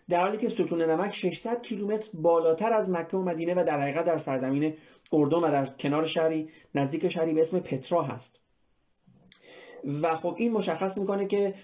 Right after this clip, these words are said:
مشرکین نمی‌تونن دو بار در شبانه روز اونجا رفت آمد کرده باشن و این نشون می‌ده که اصولاً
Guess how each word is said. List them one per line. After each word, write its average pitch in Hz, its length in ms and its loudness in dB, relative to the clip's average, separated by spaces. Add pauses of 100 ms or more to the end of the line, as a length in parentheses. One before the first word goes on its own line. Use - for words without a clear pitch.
(120)
مشرکین 160 360 2
نمی‌تونن 175 500 0
دو 160 160 6
بار 165 180 6
در 139 380 0
شبانه 139 360 0
روز 151 180 0
اونجا 151 340 0 (200)
رفت 139 260 -2
آمد 143 280 -2 (180)
کرده 131 240 -2
باشن 143 220 -2
و 151 60 2
این 233 220 4
نشون 214 200 0
می‌ده 214 160 0
که 214 120 0
اصولاً 175 340 0